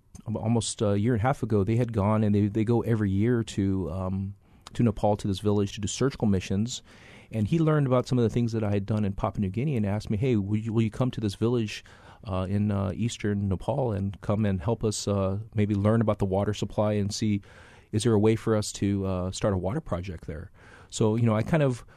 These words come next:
before this earthquake, before all this happened, uh, you know, I'd already gotten my ticket. I was already set to go with Aloha Medical Mission as kind of a, an observer, I guess, and to, and to learn about their water problems. And, uh, you know, the earthquake happened on a Saturday, and Sunday morning I get a call from the,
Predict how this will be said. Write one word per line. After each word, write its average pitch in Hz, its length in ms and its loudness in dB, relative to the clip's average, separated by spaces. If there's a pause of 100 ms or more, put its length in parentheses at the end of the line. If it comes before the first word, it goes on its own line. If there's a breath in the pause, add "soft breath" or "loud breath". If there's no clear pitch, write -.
(300 loud breath)
before 151 320 4
this 131 160 2
earthquake, 123 440 2
before 117 360 2
all 110 100 2
this 107 140 0
happened, 101 500 0
uh, 90 60 -6
you 110 120 -2
know, 101 100 2
I'd 95 120 0
already 107 220 2
gotten 101 280 0
my 95 120 0
ticket. 104 360 -2
I 92 40 -2
was 107 120 -2
already 104 300 0
set - 220 -6
to 117 80 -10
go 113 100 0
with 110 160 -2
Aloha 104 220 0
Medical 101 340 -2
Mission 101 300 -2
as 95 120 -2
kind 101 200 -2
of 95 120 -2
a, 92 280 -2
an 101 120 -4
observer, 98 560 0
I 90 60 -2
guess, 92 240 -4
and 101 200 -2
to, 107 100 -2
and 95 100 -4
to - 80 -6
learn 110 220 0
about 110 180 -2
their 101 80 -2
water 90 340 -4
problems. 101 540 -4 (600 loud breath)
And, 117 340 -2
uh, 110 320 0
you 113 60 0
know, 113 100 0
the 110 100 0
earthquake 131 360 0
happened 127 320 2
on 110 120 2
a 104 60 0
Saturday, 104 680 2
and 98 180 -2
Sunday 120 260 0
morning 113 420 0
I 101 100 -2
get 101 140 -2
a 98 60 -2
call 107 300 0
from 101 300 0
the, 92 380 -2